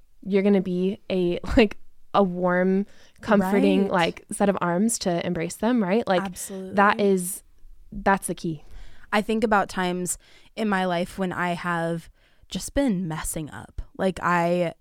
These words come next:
Speaker 2: you know, I've fallen into one sin or another, and you know who is pulling away because of your <laughs> sin and who is
Speaker 1: Yeah.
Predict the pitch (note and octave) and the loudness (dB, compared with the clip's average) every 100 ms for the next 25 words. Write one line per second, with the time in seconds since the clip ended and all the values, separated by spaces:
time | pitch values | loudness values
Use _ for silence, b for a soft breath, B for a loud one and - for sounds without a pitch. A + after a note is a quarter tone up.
0 | - F#3+ F#3+ E3 D#3+ - F3+ F#3+ F#3+ F3+ | -14 -4 -2 -2 -4 -2 0 2 2 0
1 | F3+ - F3 E3+ E3+ F3 - F3 E3+ E3+ | -2 -2 -2 -2 -2 -4 -4 -4 -2 -2
2 | D#3+ D#3+ E3+ F3 - B B B G3+ F#3 | -4 -4 -4 -6 -10 B B B 0 2
3 | F3+ F3 F3 - - _ _ - F#3 F#3 | 2 0 -2 -6 -14 _ _ -16 -4 0
4 | C#4 E4 F#3+ G3 C4 F3 - - G3 F3 | 2 2 2 0 0 -2 -8 0 2 2
5 | E3+ - E3+ E3+ D#3 C#3+ E3 - D#3+ D#3+ | 0 -4 -2 -2 -2 -4 -6 -8 -8 -6
6 | D#3 D#3 - - F#3 - A3 G#3+ F#3 F#3+ | -6 -6 -4 -2 0 2 2 2 4 4
7 | F#3 G3+ F#3+ F3 | 4 2 2 -2